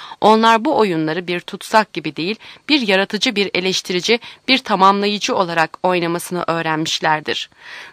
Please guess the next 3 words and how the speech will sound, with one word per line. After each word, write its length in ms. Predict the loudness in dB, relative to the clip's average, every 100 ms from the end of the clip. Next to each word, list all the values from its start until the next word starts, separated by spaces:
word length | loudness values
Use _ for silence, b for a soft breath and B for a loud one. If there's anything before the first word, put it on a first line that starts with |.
| 4
Zavallıcıklar, 880 | 6 8 6 4 -6 -8 0 0
zavallı 460 | 2 2 4 4 4 4
Almanlar, 640 | 4 4 0 0 -2 -2